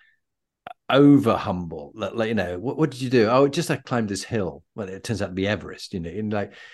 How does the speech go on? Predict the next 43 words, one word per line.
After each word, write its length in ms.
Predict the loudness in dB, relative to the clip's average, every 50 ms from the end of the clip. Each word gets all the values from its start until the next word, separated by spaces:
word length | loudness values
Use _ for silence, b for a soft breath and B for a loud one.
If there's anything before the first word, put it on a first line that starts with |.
| B B _ _ _
come 140 | 2 2 2
on, 180 | 2 0 -2 -2
you 80 | 0
know, 120 | 0 0 0
like, 220 | -2 -2 -4 -6 -12 -20 -20 -20 -20 _ _ _ _
so 260 | -2 2 2 2 2 -2
you're 300 | -10 -14 -2 -2 2 2
not 140 | 6 6 6
even 180 | 6 6 6
over, 280 | 6 6 6 6 4 4
you're 120 | 4 2 4
not 160 | 4 2 2
even 160 | 0 0 2
underplaying, 540 | 0 2 2 0 0 0 0 -2 -2 -2 -4
under 200 | -4 -2 -2 -2
indexing, 480 | -2 -2 -4 -8 -10 -12 -12 -10 -4
just, 200 | -2 -2 -2 -2 -4 B B B B B
just 300 | -8 -8 -8 -8 -12 _
putting 240 | 0 2 2 2 2
it 100 | 0 -2
in 120 | -4 -4 -4
the, 220 | -4 -4 -6 -6 -4
in 180 | -4 -2 -2
the 80 | -2 -4
perspective. 560 | -4 -6 -4 0 0 0 0 0 -2 -2 0
And 80 | 0 0
I 60 | 2
love 280 | 4 4 4 2 2 -2
that. 300 | -4 -6 -6 -10 -16 _ B B B B B B _
But, 340 | 4 4 4 4 2 -2 2
but 300 | 4 4 4 2 -2 0
that's 340 | 2 2 2 2 0 2 4
all 180 | 6 6 6
sort 200 | 4 4 2 2
of 100 | 0 -2
part 340 | _ 0 2 2 2 2 0
of 60 | -2
your 140 | -2 -2 0
legacy, 400 | 0 0 -2 -2 -4 -6 -8 -10
to 120 | -10 -10 -2
do 200 | 0 0 2 2
so 320 | 0 0 2 4 4 4
much 680 | 4 4 4 2 2 0 -2 -10 -18 -20 -20 -20 _